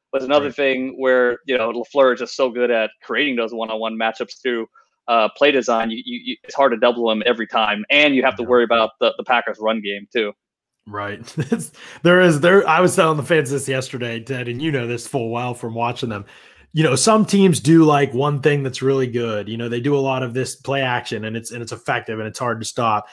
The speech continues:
Speaker 2: And, or they have this diverse run scheme, you know, and, and, and, you know, Kyle Shanahan's a perfect example. And it's just like the, the efficiency of the run scheme is better than any other team in the league. Like, it's just like, it, you can't even compare the run schemes, basically. And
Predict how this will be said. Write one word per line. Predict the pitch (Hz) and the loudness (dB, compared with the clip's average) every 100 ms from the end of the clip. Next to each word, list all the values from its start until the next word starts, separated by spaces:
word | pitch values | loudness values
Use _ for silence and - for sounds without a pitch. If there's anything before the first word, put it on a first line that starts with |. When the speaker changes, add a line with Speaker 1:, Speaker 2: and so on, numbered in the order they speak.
| - - | -20 -6
Speaker 2:
And, | 143 | 0
or | 135 156 | 4 6
they | 147 | 6
have | 160 | 4
this | 143 139 | 4 2
diverse | 151 135 151 151 - | 0 2 4 2 2
run | 135 127 | -2 -2
scheme, | - 127 117 113 | -6 -6 -4 -4
you | 117 | -4
know, | 117 113 | -4 -4
and, | 120 123 | -6 -8
and, | 135 120 117 _ _ 135 | -8 -8 -12 _ _ -4
and, | 131 127 127 | -2 -2 -4
you | 120 | -6
know, | |
Kyle | 107 135 123 | -2 -2 0
Shanahan's | 139 123 120 117 110 | -2 -2 -2 -4 -8
a | |
perfect | - 139 120 | -4 -2 -2
example. | 113 120 120 110 113 113 | -4 -4 -4 -4 -6 -4
And | 123 | -4
it's | 123 - | -6 -4
just | 156 - | -4 -2
like | 131 117 - _ _ _ - | -2 -4 -8 _ _ _ -8
the, | 147 143 | 0 0
the | 143 | 0
efficiency | 127 - 208 - 156 - 147 | -4 0 0 2 -2 2 2
of | 131 | 4
the | 131 | 2
run | 135 135 | 2 0
scheme | 127 - 127 117 | -4 -4 -4 -4
is | 110 _ - | -8 _ -2
better | 156 151 | 2 4
than | 135 | 4
any | 143 147 147 | 2 2 4
other | 143 | 4
team | 143 151 147 147 | 2 0 0 -2
in | 143 151 | -4 -4
the | 151 | 0
league. | 151 180 127 107 | 0 2 0 -2
Like, | 113 | -4
it's | 120 - | -4 -6
just | 143 - | -6 -4
like, | 127 127 | -4 -4
it, | 127 | -8
you | 165 151 | -8 -4
can't | 180 | 0
even | 160 139 | 0 -2
compare | 127 - 185 165 | -8 -4 0 2
the | 139 | 2
run | 147 156 | 0 -4
schemes, | - 131 117 | -6 -8 -8
basically. | 117 113 - 113 110 110 | -4 -6 -6 -12 -8 -8
And | 110 | -10